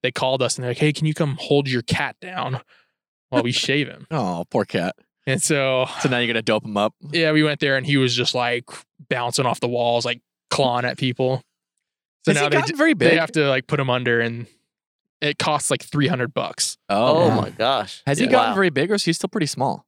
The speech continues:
Speaker 1: No, he's, like, the size of, like, a small dog, I'd say.
Speaker 2: Oh, he's a little bigger now.
Speaker 1: Yeah, he's a
Speaker 2: Okay.
Speaker 1: little bigger.
Speaker 2: Yeah.
Speaker 1: But I think he's done growing.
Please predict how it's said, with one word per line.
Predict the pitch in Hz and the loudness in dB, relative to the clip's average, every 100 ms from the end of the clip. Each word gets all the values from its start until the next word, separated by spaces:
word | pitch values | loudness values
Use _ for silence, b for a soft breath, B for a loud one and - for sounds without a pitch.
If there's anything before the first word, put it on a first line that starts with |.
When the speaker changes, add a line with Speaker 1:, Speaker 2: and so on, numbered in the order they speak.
| _ | _
Speaker 1:
No, | 233 311 | -2 4
he's, | 330 330 | 6 6
like, | 339 285 | 6 4
the | 170 | 0
size | - 151 147 139 | 0 2 0 0
of, | |
like, | 131 117 127 | 0 0 0
a | 127 | -2
small | - - 139 - | -4 -2 0 0
dog, | - 120 139 | -2 -4 -4
I'd | 143 151 | -4 -6
say. | 175 - 180 | -6 -4 -2
Speaker 2:
Oh, | 143 | 0
he's | 127 | 2
a | |
little | 135 107 | 0 -2
bigger | 98 90 | -2 -4
now. | 76 - _ | -8 -14 _
Speaker 1:
Yeah, | 170 131 | -2 0
he's | 123 | 0
a | |
Speaker 2:
Okay. | 123 | -2
Speaker 1:
little | - | -4
bigger. | 131 123 135 131 _ | -8 -8 -10 -12 _
Speaker 2:
Yeah. | 87 - - | -16 -14 -4
Speaker 1:
But | 131 135 | -4 -2
I | 147 | -2
think | 160 | -2
he's | 185 | -4
done | 131 120 | -4 -8
growing. | 127 - - | -6 -8 -8